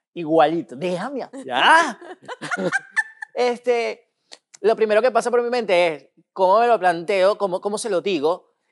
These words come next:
y automáticamente viene él, eh, no, me va a decir que no.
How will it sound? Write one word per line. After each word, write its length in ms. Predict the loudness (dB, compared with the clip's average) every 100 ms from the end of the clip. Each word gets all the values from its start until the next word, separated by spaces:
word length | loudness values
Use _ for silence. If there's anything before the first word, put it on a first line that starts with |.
| -8
y 420 | -4 -4 -6 _ _ _ _ _ _ _ _
automáticamente 960 | 4 4 4 2 2 2 0 0 0 0
viene 500 | 2 0 0 0 0
él, 200 | 0 -4 _ _ _ _ -18
eh, 160 | -18 _
no, 320 | 0 2 2
me 100 | -2
va 60 | -2
a 40 |
decir 180 | -2 -2
que 100 | -4
no. 180 | -4 -10